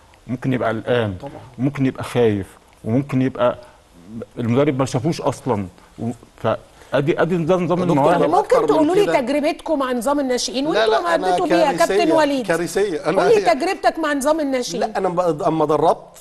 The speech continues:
Speaker 2: في النادي الأهلي، أنا مثلًا بلاعب فريق تاني، بنلعب مثلًا تحت اتناشر سنة أو حداشر سنة،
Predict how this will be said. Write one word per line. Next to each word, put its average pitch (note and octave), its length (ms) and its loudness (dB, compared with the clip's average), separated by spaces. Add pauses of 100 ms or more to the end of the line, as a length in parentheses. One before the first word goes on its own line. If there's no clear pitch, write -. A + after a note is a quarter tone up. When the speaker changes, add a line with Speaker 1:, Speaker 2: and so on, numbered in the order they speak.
Speaker 2:
في D3+ 80 -8
النادي D3 220 -2
الأهلي، E3+ 300 -2 (100)
أنا D#3 160 0
مثلًا D#3 420 0
بلاعب D3 360 2
فريق D3 320 -4
تاني، B2 300 -4 (420)
بنلعب D3+ 320 2
مثلًا E3+ 320 -2
تحت D3 240 -10 (360)
اتناشر D#3+ 440 -2
سنة B2 320 -2 (140)
أو C3 200 -4
حداشر D3 300 -6
سنة، B2+ 180 -6